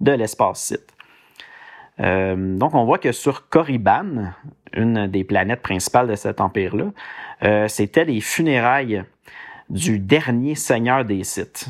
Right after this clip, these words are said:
Il, il venait tout juste de mourir, puis là, on, on voyait que présentement, ce qui se passait, c'est qu'il y avait ces funérailles-là,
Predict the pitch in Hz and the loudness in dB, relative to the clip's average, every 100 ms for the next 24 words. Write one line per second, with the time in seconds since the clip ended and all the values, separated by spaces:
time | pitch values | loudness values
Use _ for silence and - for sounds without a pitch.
0 | - 104 98 92 90 92 107 104 117 127 | -8 -4 -2 -2 -4 -2 -2 0 0 0
1 | 131 117 107 104 110 156 156 - 110 120 | 2 0 0 -2 -2 -4 -4 -2 0 2
2 | 117 101 - - - - - - 104 101 | 0 -4 -8 -16 -20 -20 -6 0 0 0
3 | 95 101 95 123 143 113 101 98 92 90 | 0 2 2 0 0 2 2 0 -2 -2
4 | 87 85 82 67 - _ - 120 113 104 | -2 0 0 -4 -8 _ -2 2 2 0
5 | 120 143 - - 107 95 156 117 104 95 | -2 -4 -6 -2 -2 0 -4 -4 -2 0
6 | 123 131 - 151 127 104 95 123 | 0 -2 0 0 2 2 0 -4